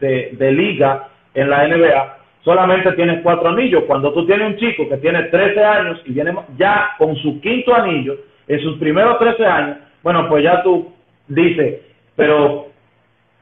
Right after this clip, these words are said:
¿quién es el mejor jugador de la N B A? Entonces,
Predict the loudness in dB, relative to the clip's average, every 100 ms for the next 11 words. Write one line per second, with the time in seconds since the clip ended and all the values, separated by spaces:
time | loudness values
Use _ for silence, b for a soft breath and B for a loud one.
0 | _ _ _ _ _ -2 0 2 2 2
1 | 0 2 2 2 0 0 2 2 2 2
2 | 2 0 0 2 2 0 -2 -2 -2